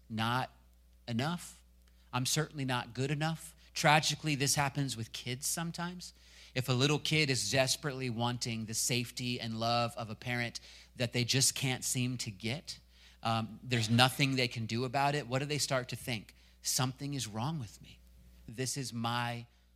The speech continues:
fault." That's why kids blame themselves for parents getting divorced and problems in the family. Sometimes a parent can lose a job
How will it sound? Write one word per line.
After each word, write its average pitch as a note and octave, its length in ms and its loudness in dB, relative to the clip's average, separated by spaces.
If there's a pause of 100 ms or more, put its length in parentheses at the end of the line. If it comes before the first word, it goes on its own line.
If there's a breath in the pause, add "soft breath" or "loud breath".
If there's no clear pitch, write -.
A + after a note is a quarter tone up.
fault." - 480 -2
That's B2+ 180 2
why C#3 140 0
kids D3+ 260 0
blame A#2+ 440 4
themselves B2+ 580 4
for A#2+ 260 -2 (280 loud breath)
parents C3 420 2
getting B2 240 2
divorced A2+ 640 2
and G2 120 -6 (220 loud breath)
problems C3 580 8
in A#2+ 140 2
the G#2+ 60 -2
family. C#3 500 2
Sometimes C#3 500 6
a A#2+ 60 2
parent C3+ 340 2
can B2 160 0
lose B2 200 2
a A#2 40 -4
job B2+ 460 6